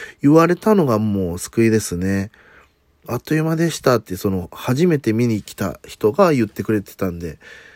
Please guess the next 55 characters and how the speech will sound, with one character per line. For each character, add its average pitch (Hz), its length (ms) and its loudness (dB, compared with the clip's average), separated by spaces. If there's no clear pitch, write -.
多 202 120 0
分 156 160 0
ね、 214 100 2
ま 147 240 2
あ、 101 80 -4
興 247 260 2
味 165 100 2
あ 147 100 4
る 156 140 4
人 117 220 0
と - 140 -6
か、 101 220 0
何 131 240 -2
回 170 100 4
も 151 100 4
見 139 140 0
に 160 80 -2
来 - 80 -10
て 135 180 0
く - 200 -8
れ 117 100 2
て 117 160 0
る 113 80 2
人 107 240 -2
と 107 100 -10
か、 101 300 0
ね、 196 160 2
い 123 100 -8
つ - 100 0
も 107 120 2
聞 131 160 -2
い 139 60 -2
て 165 100 2
る 165 80 2
人 190 120 0
だ 190 120 8
っ 139 40 2
た 113 160 2
ら、 85 260 -2
も 110 120 -2
う - 20 0
何 104 440 0
喋 107 240 0
っ - 20 4
て - 180 0
も 147 360 2
楽 104 200 -4
し - 60 -10
か 92 100 -4
っ - 40 -12
た 107 160 0
で 151 220 6
す 156 60 -8
と - 140 -4
か - 180 -10